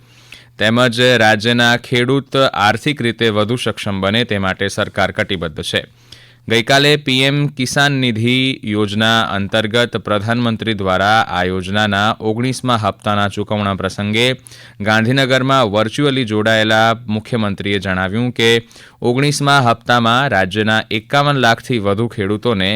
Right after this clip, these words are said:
એક હજાર એકસો અડતાલીસ કરોડની ચૂકવણી કરવામાં આવી છે.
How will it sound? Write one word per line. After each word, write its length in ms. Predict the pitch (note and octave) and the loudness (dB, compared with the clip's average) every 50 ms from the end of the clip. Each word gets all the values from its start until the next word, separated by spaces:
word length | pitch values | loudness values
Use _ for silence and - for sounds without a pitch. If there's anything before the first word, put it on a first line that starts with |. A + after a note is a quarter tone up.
| - - - - A2 | -4 -6 -4 -4 -4
એક 160 | A#2+ A2+ - A2+ G2+ | -4 -4 -4 -6 -4
હજાર 240 | F#2+ G#2+ G#2+ A2 A2 - | 0 0 0 0 0 -2
એકસો 340 | F#2+ F#2+ - - A#2+ A2+ D#2 F2+ | -6 -8 -8 -4 -4 -4 -2 -2
અડતાલીસ 420 | G#2+ G#2+ - B2+ B2+ C3 C3+ C3 - | -4 -2 -2 -2 -2 -2 -2 -4 -4
કરોડની 480 | - - - G#2+ G#2 F#2+ G2 G2+ F#2 - | -4 -2 -2 -2 -2 -2 -4 -6 -6 -6
ચૂકવણી 380 | G#2 G2+ - G2+ F#2 F2+ F2+ F2 | -6 -6 -4 -4 -4 -4 -4 -4
કરવામાં 380 | - G2+ F#2+ F2+ F2 F2 E2+ | -4 -4 -2 -2 -4 -4 -6
આવી 180 | E2 E2 F2+ - - | -8 -8 -8 -6 -4
છે. 120 | A2+ - | -4 -4